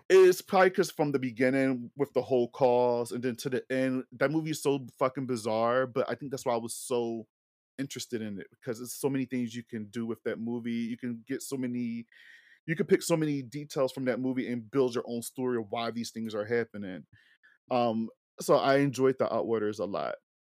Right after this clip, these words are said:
Um, Skinamarink was almost there. I watched that movie three A M with headph-, these headphones on,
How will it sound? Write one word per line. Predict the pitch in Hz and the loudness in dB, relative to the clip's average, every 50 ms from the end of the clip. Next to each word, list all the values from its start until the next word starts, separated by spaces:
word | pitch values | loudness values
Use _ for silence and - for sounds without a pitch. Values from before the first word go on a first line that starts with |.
| _ _ | _ _
Um, | 139 117 110 107 | -6 -6 -4 -6
Skinamarink | 110 - - 156 147 147 147 143 139 147 147 147 - - - | -4 0 2 2 4 6 6 6 6 4 2 2 0 -4 -4
was | 135 127 120 - - - | -4 -2 -4 -4 -2 0
almost | 135 139 135 135 139 131 - | 0 2 4 2 2 2 0
there. | - 139 131 123 113 104 95 98 101 - - - | 0 2 2 4 2 2 0 -2 -4 -8 -6 -2
I | 127 123 | 0 2
watched | 131 131 - - | 2 2 2 2
that | 135 | 2
movie | 131 135 120 113 | 2 2 0 -2
three | - - 120 123 127 127 120 | -4 -2 0 0 0 0 0
A | - 135 131 | 0 0 0
M | 131 123 | 0 2
with | 120 113 113 113 - - _ _ - | 2 2 2 0 -2 -10 _ _ 4
headph-, | 151 151 151 151 - - - | 6 6 6 6 2 -6 -12
these | 120 127 139 139 - | -8 -6 -6 -2 0
headphones | 151 147 143 - 147 147 151 135 | 2 0 2 2 0 -2 0 0
on, | 151 151 | 2 2